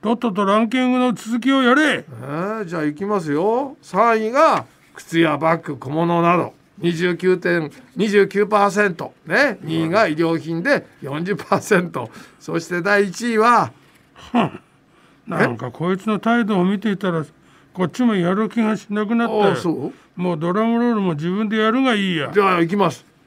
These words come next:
Speaker 2: ダラダラダラダラダラ、ストトントン。第一位は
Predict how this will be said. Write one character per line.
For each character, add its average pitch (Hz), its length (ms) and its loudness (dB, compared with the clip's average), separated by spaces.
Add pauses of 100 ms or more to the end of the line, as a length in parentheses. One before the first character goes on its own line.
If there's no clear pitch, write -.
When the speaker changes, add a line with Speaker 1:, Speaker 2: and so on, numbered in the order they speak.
Speaker 2:
ダ 320 340 6
ラ 220 160 2
ダ 175 200 0
ラ 170 180 0
ダ 165 160 0
ラ 170 160 -2
ダ 160 160 0
ラ 160 180 -2
ダ 165 160 -4
ラ、 170 160 0
ス - 100 -12
ト 339 100 6
ト 370 160 4
ン 294 80 -6
ト 381 160 2
ン。 - 80 -16 (180)
第 233 240 0
一 277 200 2
位 311 40 6
は 196 160 2